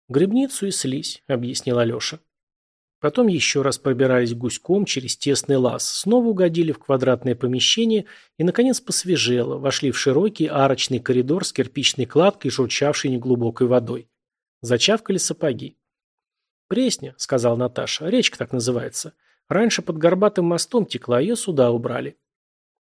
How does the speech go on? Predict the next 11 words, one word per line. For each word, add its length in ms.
Вода 360
то 160
становилась 580
выше 320
и 40
резвее, 500
замедляя 420
их 120
ход, 340
то 140
иссякала. 720